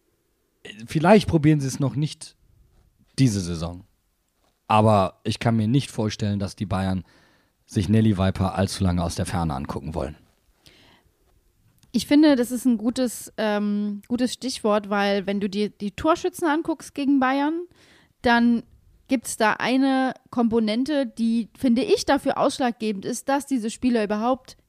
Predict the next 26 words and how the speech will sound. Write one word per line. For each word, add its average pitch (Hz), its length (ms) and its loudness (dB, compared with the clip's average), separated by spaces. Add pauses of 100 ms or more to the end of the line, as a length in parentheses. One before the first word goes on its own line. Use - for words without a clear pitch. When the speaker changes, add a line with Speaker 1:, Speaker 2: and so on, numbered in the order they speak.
Speaker 2:
in 226 120 -2
der 208 140 0
Form 262 380 2
und 196 120 -10
in 208 60 -6
der 208 80 -6
Position 226 640 -2
sind, 208 180 -4
diese 214 180 -4
Tore 214 300 0
so 196 100 -6
zu 208 160 -8
schießen. 277 340 -4 (520)
Und - 100 -4
das 220 140 0
ist 226 140 -6
Bo 220 120 2
Svensson. 262 480 0 (560)
Wir 233 140 2
haben 240 80 4
ja 247 180 4
oft 302 140 2
darüber 269 340 0
geredet, 247 520 -2
dass 226 180 -4
es - 260 -14